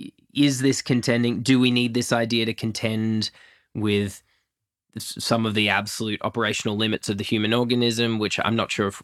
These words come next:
I d-, I don't know, it doesn't feel like a clear less, yes on this, but, like, our highest ranked idea for that would be something like imprisonment, which is around twenty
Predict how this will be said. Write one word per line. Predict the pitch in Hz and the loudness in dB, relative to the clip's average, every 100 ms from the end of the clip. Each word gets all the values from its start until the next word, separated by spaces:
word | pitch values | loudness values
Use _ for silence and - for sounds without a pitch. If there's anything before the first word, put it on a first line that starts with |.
| - | -4
I | 104 | -4
d-, | 98 | -4
I | 104 | -2
don't | 101 | -2
know, | 98 98 - | -2 -2 -4
it | 104 | -2
doesn't | 113 104 | -2 -2
feel | 101 101 | -2 -4
like | - | -4
a | 101 | -4
clear | 110 104 101 - - | 0 0 -2 -10 -6
less, | 104 104 - - - 113 - | -2 -2 -4 -14 -14 -14 -4
yes | 117 113 110 | -2 0 0
on | |
this, | 101 - | -2 -2
but, | 92 | 0
like, | 107 101 - - - - | 0 -2 -6 -20 -12 0
our | 110 | 2
highest | 113 120 107 120 | 4 2 2 -4
ranked | 104 107 | -4 -4
idea | 101 107 104 | -4 -4 -6
for | - 101 | -6 -6
that | 101 - | -6 -4
would | 98 | -6
be | 98 | -6
something | - 98 101 | -6 -6 -4
like | 92 98 | -4 -6
imprisonment, | 95 - 127 127 123 135 - | -4 0 2 4 4 2 -2
which | 104 98 | -8 -6
is | 101 | -6
around | 98 98 | -4 -4
twenty | 107 98 98 | -4 -2 -4